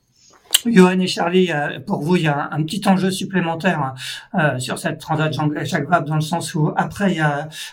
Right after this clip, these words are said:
euh, une course qui s'appelle Retour à la base, euh, qualificative, euh, pour, euh, pour le Vendée Globe. Il faut absolument que vous preniez un minimal départ. Vous n'êtes pas obligé de finir, mais au moins, euh, prendre le départ.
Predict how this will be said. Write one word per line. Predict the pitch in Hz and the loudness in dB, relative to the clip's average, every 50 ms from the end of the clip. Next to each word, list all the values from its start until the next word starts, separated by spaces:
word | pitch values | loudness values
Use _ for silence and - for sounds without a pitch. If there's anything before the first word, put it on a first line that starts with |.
| - _ | -10 _
euh, | 190 151 151 | -4 -2 0
une | - 151 151 | 2 0 0
course | - - 156 - | 0 -2 -4 -6
qui | - - | -6 -6
s'appelle | - 151 151 - 147 131 | -6 -4 -4 -2 -4 -4
Retour | - 143 156 - - 185 156 | -2 -2 -2 -2 -2 0 0
à | 151 | 0
la | 143 147 | 0 0
base, | 147 151 156 156 151 - | -2 -2 -2 -2 -2 -4
euh, | 139 131 127 127 - - - - - - - - 143 135 135 131 127 127 | -4 -4 -6 -6 -6 -8 -10 -10 -12 -12 -12 -10 -10 -8 -6 -6 -6 -2
qualificative, | - 185 185 185 185 - 190 - - 175 151 - 185 180 170 151 | 0 2 2 2 0 -4 -6 -4 -4 -4 -4 -2 -4 -4 -2 -2
euh, | 143 139 139 139 - - | -4 -4 -4 -6 -8 -10
pour, | 175 151 147 139 | -10 -8 -6 -4
euh, | 135 135 131 131 | -4 -4 -4 -6
pour | 131 - 143 | -10 -8 -6
le | 143 139 | -6 -4
Vendée | 143 139 135 143 143 | -2 -4 -4 -2 -2
Globe. | 165 202 220 175 | -2 -2 -2 -2
Il | - - - | -4 -10 -14
faut | - - 165 | -12 -8 -8
absolument | 147 - - 170 143 139 147 143 131 | -8 -8 -8 -8 -6 -4 -2 -4 -4
que | 120 | -6
vous | - - | -12 -18
preniez | - - 175 170 151 151 147 151 - - | -18 -10 -4 0 2 2 2 2 -2 -4
un | - 175 | 0 2
minimal | 185 180 170 175 175 170 165 156 151 | 2 2 2 0 -2 0 -2 -2 -2
départ. | 151 151 - 190 190 214 - 156 151 - | -2 -2 0 0 -2 -2 -2 -6 -12 -14
Vous | - 147 | -18 -20
n'êtes | - - _ | -20 -12 _
pas | - | -6
obligé | 147 131 131 147 | -6 -4 -4 -6
de | 127 - | -6 -6
finir, | - - 151 147 160 147 123 127 127 | -8 -4 -2 0 0 0 0 -2 -4
mais | - - _ | -6 -6 _
au | 180 175 | -2 0
moins, | 180 170 170 160 156 151 - | 0 0 0 0 0 -2 -2
euh, | - - - - - - | -4 -10 -18 -18 -18 -20
prendre | _ - 170 156 | _ -6 -4 -2
le | 151 151 | -2 -2
départ. | 151 160 160 165 233 226 220 | -2 -4 -4 0 0 0 0